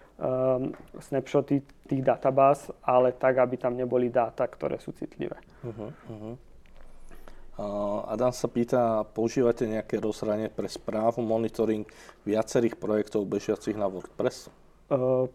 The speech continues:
Speaker 1: používame, volá sa to Manage V P, alebo Manage
Speaker 2: Mhm.
Speaker 1: W P. A to už používame dlhé roky, eh, sú aj iné, iné podobné, ale tento sa nám osvedčil a nemali sme s tým problém a tam, my tam máme naozaj desiatky,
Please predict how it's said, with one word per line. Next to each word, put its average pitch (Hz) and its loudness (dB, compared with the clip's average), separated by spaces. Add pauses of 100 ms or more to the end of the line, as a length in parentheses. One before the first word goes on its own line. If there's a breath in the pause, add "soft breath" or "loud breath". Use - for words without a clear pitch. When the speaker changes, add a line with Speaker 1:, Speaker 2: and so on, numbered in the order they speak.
(260)
Speaker 1:
používame, 165 10 (100)
volá 131 4
sa 135 -2
to 131 -2
Manage 131 2
V 123 -4
P, - -14 (420)
alebo 139 -12
Manage 123 -8
Speaker 2:
Mhm. 113 0
Speaker 1:
W 127 0
P. - -14 (640 soft breath)
A 127 0
to 139 2
už - -10
používame 135 6
dlhé 160 10
roky, 160 8
eh, 147 6 (840)
sú - 2
aj 135 6
iné, 156 2 (160)
iné 151 2
podobné, 147 4 (480 soft breath)
ale 123 2
tento 127 0 (240)
sa 127 -2
nám 120 -2
osvedčil - -6
a 127 -4
nemali 131 0
sme - -4
s - -10
tým 135 -4
problém 131 2
a - 0
tam, 131 -6
my 131 -2
tam 131 -4
máme 127 -2
naozaj 127 -2
desiatky, - -6